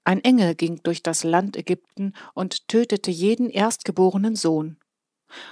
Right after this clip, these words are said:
Wo er allerdings das Blut an den Pfosten der Haustür sah,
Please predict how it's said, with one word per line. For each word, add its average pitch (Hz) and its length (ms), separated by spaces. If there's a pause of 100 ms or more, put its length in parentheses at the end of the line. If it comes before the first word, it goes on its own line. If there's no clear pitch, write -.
(140)
Wo 190 140
er 190 220
allerdings 220 480
das 196 220
Blut 254 380
an 180 100
den 175 160
Pfosten - 420
der 165 180
Haustür 208 440
sah, 165 460